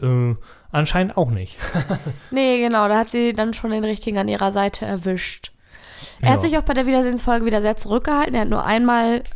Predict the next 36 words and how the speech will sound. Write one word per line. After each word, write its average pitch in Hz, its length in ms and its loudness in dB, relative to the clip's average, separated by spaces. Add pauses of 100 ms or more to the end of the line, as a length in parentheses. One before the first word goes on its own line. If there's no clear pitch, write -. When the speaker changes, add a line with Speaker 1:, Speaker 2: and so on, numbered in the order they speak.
(200)
Speaker 2:
irgendwie 220 480 0
in 208 360 -4
die 202 140 -8
große - 320 -6
Runde 214 240 0
gesagt, 214 360 -4
dass 214 120 -6
die - 160 -6
alle 208 140 2
eine 202 340 -4
Klatsche - 340 -4
haben. 240 360 -2 (720)
Äh, 208 280 4
und, - 560 -2 (140)
also 196 180 0
weil 190 140 2
die 208 100 -2
eben, 190 180 -2 (220)
die - 200 -6
anderen 190 260 0
Paare 202 260 0
so 185 80 -6
viel 214 240 -2
miteinander 190 480 0
gestritten 226 640 -4
haben. 220 400 2 (440)
Aber 185 200 -2
ansonsten, 202 1160 -4 (680)
ja, 202 380 -4 (280)
ansonsten 233 460 -2
fand 226 240 -2
ich's 214 100 -4
beim 214 180 -2
Wiedersehen 214 520 0
noch 208 320 -2
interessant, 220 640 -4